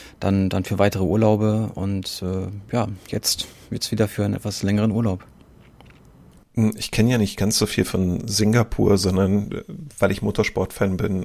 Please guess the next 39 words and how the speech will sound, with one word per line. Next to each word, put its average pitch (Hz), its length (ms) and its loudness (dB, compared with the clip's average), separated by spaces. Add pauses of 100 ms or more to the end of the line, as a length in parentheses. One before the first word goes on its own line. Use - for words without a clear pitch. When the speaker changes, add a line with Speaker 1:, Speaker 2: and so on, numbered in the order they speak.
(120)
Speaker 2:
eigentlich 101 300 -4
nur 95 140 -2
das - 120 -4
Formel-eins-Rennen, 107 960 0
was 123 120 4
Speaker 1:
Hm, 117 80 2
Speaker 2:
mich 95 100 -2
Speaker 1:
das 95 100 0
Speaker 2:
halt 92 80 2
Speaker 1:
berühmte 98 320 -2 (180)
Nachtrennen. 95 560 -2
Speaker 2:
nahezu 107 460 2
alljährlich 107 580 4
dann 104 120 2
so 98 100 0
ein 101 60 2
bisschen 101 240 2
reinzieht 107 560 0
in - 100 -2
diesen 92 280 0
Singapur-Kosmos. 104 1000 0 (460)
Nur 110 320 6
um 104 420 4
einen 98 340 0
Eindruck 127 460 2
halt 107 160 4
zu 98 140 -2
bekommen, 123 640 0
weil 95 180 4
Singapur 101 880 0
war, 120 460 2 (100)
aber 104 160 0
das 104 180 0
ist - 140 -4
jetzt, 110 260 0
äh, 107 80 0
gefährliches 107 680 0
historisches - 640 0
Halbwissen, 120 560 0